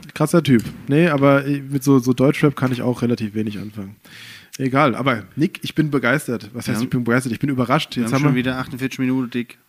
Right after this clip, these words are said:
Speaker 1: Ja, dafür, dass wir uns nicht vorbereitet <laughs> hatten und ich überhaupt keine Zeit hatte, überhaupt was zu gucken, haben wir schon wieder
Speaker 2: Mit
Speaker 1: achtundvierzig
Speaker 2: neuer
Speaker 1: Minuten geschwätzt.
Speaker 2: Technik und Startproblem. Louis,
Speaker 1: Krass.
Speaker 2: Louis, Louis, vielen Dank
Speaker 1: Ja,
Speaker 2: für
Speaker 1: ein
Speaker 2: diese unsägliche Hilfe und Unterstützung jedes Mal.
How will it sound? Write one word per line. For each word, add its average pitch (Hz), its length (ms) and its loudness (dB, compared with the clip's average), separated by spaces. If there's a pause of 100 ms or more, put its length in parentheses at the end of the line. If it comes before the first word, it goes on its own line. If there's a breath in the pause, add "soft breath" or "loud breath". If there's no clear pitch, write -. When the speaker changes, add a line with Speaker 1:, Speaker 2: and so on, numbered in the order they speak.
(120)
Speaker 1:
Ja, 135 260 0 (160)
dafür, 135 240 2
dass 147 160 2
wir 147 40 6
uns 143 100 2
nicht 175 120 4
vorbereitet 160 580 4
<laughs> - 0 -
hatten 160 200 -2
und 156 140 -2
ich 170 120 -4
überhaupt 170 300 2
keine 143 240 0
Zeit 202 260 0
hatte, 143 160 -2
überhaupt 147 340 -2
was 135 120 -6
zu 127 100 -6
gucken, 151 220 -2
haben 139 80 -6
wir 131 80 -6
schon 127 200 -8
wieder 123 200 -4
Speaker 2:
Mit 180 100 6
Speaker 1:
achtundvierzig 135 140 0
Speaker 2:
neuer 175 80 2
Speaker 1:
Minuten 175 140 4
geschwätzt. - 240 0
Speaker 2:
Technik 175 180 0
und 202 100 6
Startproblem. 143 560 2
Louis, 180 380 6
Speaker 1:
Krass. 175 240 4
Speaker 2:
Louis, 247 260 4
Louis, 220 420 6
vielen 226 380 6
Dank 196 380 4
Speaker 1:
Ja, 139 220 4
Speaker 2:
für 151 80 4
Speaker 1:
ein 127 60 4
Speaker 2:
diese 160 260 -2
unsägliche 208 840 2 (160)
Hilfe 180 500 2
und 170 120 0
Unterstützung 170 680 2
jedes 107 300 -2
Mal. 98 180 -16